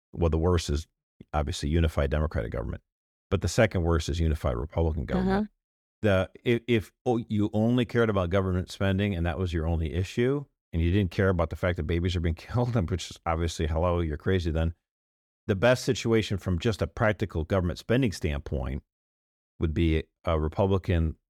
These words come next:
Speaker 1: Congress and a Democratic president. That's usually your best in terms, uh, uh, 'cause the, 'cause just the na-, the nature of the beast where you have conflict. And so,
Speaker 2: Right.
Speaker 1: th-, and again, this is what I thought Je-,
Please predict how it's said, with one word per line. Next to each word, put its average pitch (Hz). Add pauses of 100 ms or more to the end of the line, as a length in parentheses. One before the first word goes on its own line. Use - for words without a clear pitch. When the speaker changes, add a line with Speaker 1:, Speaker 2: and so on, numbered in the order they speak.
(240)
Speaker 1:
Congress 85
and 82
a 80
Democratic 80
president. 73 (640)
That's 92
usually 104
your 85
best 80 (260)
in -
terms, 82
uh, 85
uh, 92 (240)
'cause 101
the, 90
'cause 95 (260)
just - (140)
the 226
na-, 110
the 101
nature 104
of 87
the 82
beast 92
where 82 (440)
you 92
have 87
conflict. 85 (100)
And 87
so, 87
Speaker 2:
Right. 190 (200)
Speaker 1:
th-, 147
and 151
again, 147
this 156
is 170
what 143
I 117
thought 107
Je-, -